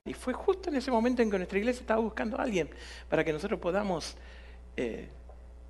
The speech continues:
empezar con nuestra adoración. Ahí lo conocí a César.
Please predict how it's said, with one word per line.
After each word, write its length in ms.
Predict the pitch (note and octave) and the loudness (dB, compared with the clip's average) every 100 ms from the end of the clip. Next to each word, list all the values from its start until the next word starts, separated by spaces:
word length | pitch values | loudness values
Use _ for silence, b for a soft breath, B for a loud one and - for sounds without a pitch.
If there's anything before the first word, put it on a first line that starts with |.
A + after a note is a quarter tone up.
| - - - - - - - - - - - | -16 -16 -18 -18 -16 -16 -16 -16 -16 -16 -14
empezar 380 | C#3 C#3+ - G#3 | -10 -8 0 0
con 140 | F3 | 0
nuestra 260 | D#3+ - - | -2 -4 -4
adoración. 560 | C#3 C#3+ - D4 E4+ - - - - - - - - - - b b b - | -2 -2 -4 -4 -4 -6 -12 -16 -16 -16 -16 -16 -16 -16 -16 b b b -2
Ahí 80 | D3+ | 4
lo 100 | G3+ | 4
conocí 240 | D#3+ - | 4 2
a 60 | D#3+ | 2
César. 400 | B3 B3+ - | 2 0 -2